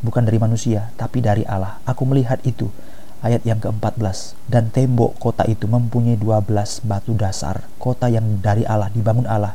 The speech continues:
dasarnya dari Allah. "Dan kota itu punya dua belas batu dasar." Ibrani dua belas,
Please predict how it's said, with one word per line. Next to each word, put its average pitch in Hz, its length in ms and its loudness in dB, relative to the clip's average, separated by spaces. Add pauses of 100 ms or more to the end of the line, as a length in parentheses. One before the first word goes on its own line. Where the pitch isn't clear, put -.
dasarnya 131 480 2
dari 113 160 2
Allah. 98 320 -2 (240)
"Dan 117 160 2
kota 131 240 4
itu 110 240 2
punya 110 160 2
dua 101 240 2
belas 101 160 0
batu 104 400 0
dasar." 92 480 -2 (320)
Ibrani 104 320 2
dua 101 160 0
belas, 127 320 -2